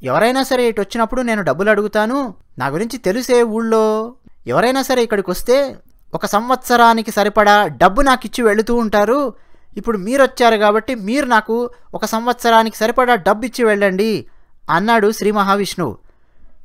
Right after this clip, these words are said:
వీడికి అదురు పుట్టింది. "వామ్మ నాయనో, ఇప్పుడు ఈ సంవత్సరానికి సరిపడా డబ్బా? నేను ఇవ్వను, నేను ఇవ్వను" అన్నాడు. "మీరు ఇవ్వకపోతే నేను వదలనండి, మీరు ఇంకా నీళ్ళలోనే ఉన్నారు కదా, నేను ఇక్కడే ఉన్నాను గట్టు మీద, మీరు నాకు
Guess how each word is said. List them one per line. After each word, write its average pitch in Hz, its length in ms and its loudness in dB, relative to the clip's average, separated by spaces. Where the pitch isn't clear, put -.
వీడికి 170 600 -2
అదురు 170 280 2
పుట్టింది. 190 440 -2
"వామ్మ 156 460 0
నాయనో, 180 600 2
ఇప్పుడు 180 300 -6
ఈ 170 260 -2
సంవత్సరానికి 180 720 -2
సరిపడా 175 320 0
డబ్బా? 170 600 4
నేను 220 180 4
ఇవ్వను, 233 240 2
నేను 220 160 0
ఇవ్వను" 214 240 2
అన్నాడు. 202 300 -4
"మీరు 208 140 0
ఇవ్వకపోతే 233 540 0
నేను 220 240 -2
వదలనండి, 220 760 0
మీరు 170 120 -4
ఇంకా 196 160 -2
నీళ్ళలోనే 226 500 2
ఉన్నారు 214 240 0
కదా, 220 160 0
నేను 214 140 -4
ఇక్కడే 247 300 0
ఉన్నాను 226 280 2
గట్టు 190 220 -2
మీద, 214 200 -2
మీరు 208 180 -4
నాకు 214 480 0